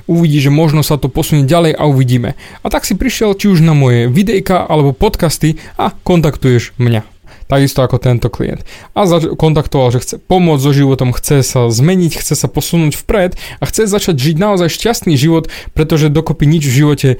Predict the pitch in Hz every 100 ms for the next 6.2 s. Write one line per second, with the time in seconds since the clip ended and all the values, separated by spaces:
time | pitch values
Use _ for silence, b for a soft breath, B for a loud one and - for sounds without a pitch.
0 | B B 131 123 120 143 143 147 143 -
1 | - 202 170 - 147 151 139 135 156 139
2 | 135 135 131 131 - 120 120 131 117 131
3 | 127 127 135 143 139 B 160 - 233 214
4 | 185 170 175 165 - 143 147 143 147 151
5 | 143 143 - 123 123 - - - - -
6 | - -